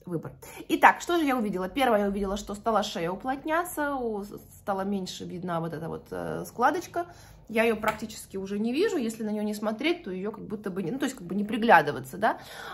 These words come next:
Вот, очень она меня как-то сразу порадовала. Вот, вот здесь вот стало лучше, вот тут у меня были такие мелкие, м, морщиночки, они ещё есть, но они стали менее глубокие.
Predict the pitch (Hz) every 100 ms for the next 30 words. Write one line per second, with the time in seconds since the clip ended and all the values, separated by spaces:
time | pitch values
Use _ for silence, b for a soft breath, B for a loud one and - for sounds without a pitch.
0 | B 196 220 202 - 269 294 285 247 208
1 | 208 214 - - - 214 208 190 - 202
2 | 196 175 165 147 135 - B B - 214
3 | 226 208 - - - 233 277 226 233 233
4 | 262 269 277 269 277 311 349 - 247 240
5 | 214 214 214 220 208 208 220 220 233 214
6 | 214 202 175 B B B - 214 220 226
7 | 294 466 466 - 226 370 480 508 466 277
8 | 214 147 - 214 262 320 302 320 311 285
9 | 262 233 233 220 220 233 214 202 214 180
10 | - -